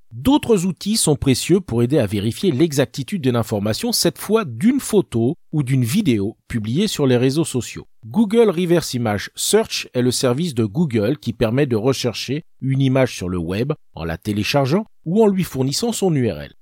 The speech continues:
Cet outil permet de savoir si une image a été utilisée ailleurs sur le web et à trouver des informations sur son origine. TinEye, cet outil de recherche d'images, fonctionne de manière similaire à Google Reverse Image Search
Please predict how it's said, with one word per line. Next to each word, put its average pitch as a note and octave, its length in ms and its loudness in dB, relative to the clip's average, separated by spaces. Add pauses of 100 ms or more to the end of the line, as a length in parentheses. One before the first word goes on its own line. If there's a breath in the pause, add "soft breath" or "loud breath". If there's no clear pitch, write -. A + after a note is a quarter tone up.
Cet - 320 0
outil C3 260 -4
permet G2+ 280 -2
de F2+ 80 -4
savoir A2+ 340 0
si - 140 -8
une G#2 100 -2
image A2 300 0
a F2+ 60 -2
été F2+ 200 -6
utilisée E2+ 500 -10 (100)
ailleurs F#2+ 420 -2
sur F#2+ 200 -4
le E2 80 -2
web F#2+ 300 -2 (220)
et B2+ 100 2
à C#3+ 60 0
trouver G#2 300 -4
des G#2+ 200 -2
informations A2+ 500 -2
sur A3+ 200 -6
son E3 180 0
origine. F2+ 420 -4 (240)
TinEye, D#3+ 720 4 (120)
cet - 300 -2
outil C#3+ 200 -2
de A#2 100 2
recherche G#2+ 560 0
d'images, A#2+ 440 0 (160)
fonctionne F#3+ 640 -2
de A#2+ 120 0
manière A#2 320 0
similaire A2+ 760 -2
à G#2 160 -4
Google G#2+ 360 -2
Reverse G2+ 580 -4
Image F2+ 400 -6
Search - 380 -2